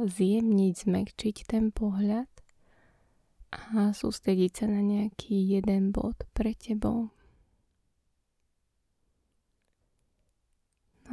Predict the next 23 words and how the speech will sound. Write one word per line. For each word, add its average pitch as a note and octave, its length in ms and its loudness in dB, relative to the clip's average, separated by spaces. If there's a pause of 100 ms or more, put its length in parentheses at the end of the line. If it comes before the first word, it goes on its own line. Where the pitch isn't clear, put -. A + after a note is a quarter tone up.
a B3 60 2
začneme G3+ 560 4
napojením G3+ 800 4
na G#3 480 0
tvoj G#3 320 2
dých. - 400 -6 (960)
Takže - 240 -6
ako - 160 -4
prvé A3 320 0
si G#3+ 160 -4
stačí - 320 -4
len G3 240 4
uvedomiť A3 720 -2
dých. A#3 240 -6 (1600)
Každý G#3 340 -4
nádych G3+ 720 0 (880)
a G#3 160 -2
výdych. G3+ 560 -4 (2250)
Nádych, G3+ 960 0
ako G3+ 320 0
vchádza G#3 640 -2
do A3 160 -2
tvojho B3 400 2